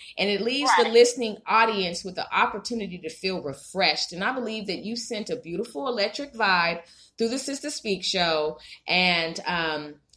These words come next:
Speaker 1: have set us on a whole new level, because this is the first show that I have, uh, recorded since the two-year anniversary of the Sister Speak show. Um,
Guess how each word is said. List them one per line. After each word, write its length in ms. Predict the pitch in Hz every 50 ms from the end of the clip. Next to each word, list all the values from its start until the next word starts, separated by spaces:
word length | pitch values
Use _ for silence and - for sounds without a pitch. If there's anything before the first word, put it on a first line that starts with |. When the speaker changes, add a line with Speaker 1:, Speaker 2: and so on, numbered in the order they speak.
| _ -
Speaker 1:
have 160 | - 220 202
set 280 | 214 - - 254 240 240
us 240 | 226 214 214 - - -
on 160 | 196 202 190
a 120 | 180 170 170
whole 480 | - - 247 247 247 254 240 247 247
new 180 | 247 247 247 240
level, 360 | 233 220 226 220 220 202 202
because 280 | 185 175 175 - 196 185
this 160 | 190 196 - 202
is 100 | 185 180
the 120 | 156 151 - - -
first 360 | - 190 202 233 254 - -
show 560 | - - 285 262 254 240 220 202 196 196 196 - - - - - _
that 100 | - 196
I 180 | 202 202 202 202
have, 360 | 208 202 180 170 170 - - -
uh, 200 | 151 156 151 147 147
recorded 640 | 180 214 226 - - 285 247 233 220 208 190 - -
since 500 | - - - - 196 196 190 - - - _ _
the 120 | - 180 165
two-year 360 | - - 254 240 240 226 202
anniversary 580 | 156 196 208 196 185 185 180 185 - - -
of 100 | - - 165
the 60 | -
Sister 280 | - - 180 180 - 180
Speak 300 | - - - 185 170 -
show. 380 | - - 220 208 220 254 294 - - _ _ _ - - - - - _
Um, 80 | - 202